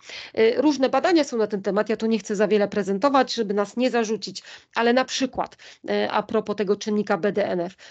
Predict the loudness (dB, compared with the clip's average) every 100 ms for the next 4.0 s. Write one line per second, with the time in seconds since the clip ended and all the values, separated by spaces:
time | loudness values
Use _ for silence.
0 | -8 0 0 0 0 0 0 -4 0 2
1 | 4 4 4 2 0 0 0 0 2 2
2 | 0 0 -4 -4 -4 -2 0 0 0 0
3 | 0 0 0 -2 0 0 -2 -2 -2 -4